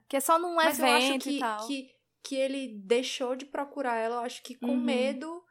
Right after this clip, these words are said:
Speaker 2: de, assim,
Speaker 1: Disso,
Speaker 2: de
Speaker 1: sim.
Speaker 2: acontecer a mesma coisa em outras vidas, né? Porque ele fala
Speaker 1: Exatamente.
Speaker 2: muito dela pra sempre, ele sempre
Speaker 1: Uhum.
Speaker 2: retoma essa
Speaker 1: É.
Speaker 2: Jenny.
Speaker 1: Em um determinado momento ele diz que não se culpa pelo que, não, não a culpa, na verdade, pelo que aconteceu.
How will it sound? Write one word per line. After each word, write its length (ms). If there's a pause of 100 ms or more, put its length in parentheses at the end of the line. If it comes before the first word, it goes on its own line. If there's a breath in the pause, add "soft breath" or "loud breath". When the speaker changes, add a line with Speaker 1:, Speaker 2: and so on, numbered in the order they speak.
(160)
Speaker 2:
de, 680
assim, 140
Speaker 1:
Disso, 300
Speaker 2:
de 200
Speaker 1:
sim. 120
Speaker 2:
acontecer 440
a 60
mesma 300
coisa 240
em 40
outras 300
vidas, 340
né? 60
Porque 100
ele 60
fala 320 (260)
Speaker 1:
Exatamente. 140
Speaker 2:
muito 240
dela 240
pra 200
sempre, 380
ele 120
sempre 340
Speaker 1:
Uhum. 60
Speaker 2:
retoma 400
essa 180
Speaker 1:
É. 60
Speaker 2:
Jenny. 400
Speaker 1:
Em 140
um 40
determinado 420
momento 280
ele 120
diz 180
que 100
não 180
se 140
culpa 380
pelo 240
que, 480
não, 220
não 180
a 80
culpa, 380
na 120
verdade, 340
pelo 160
que 100
aconteceu. 560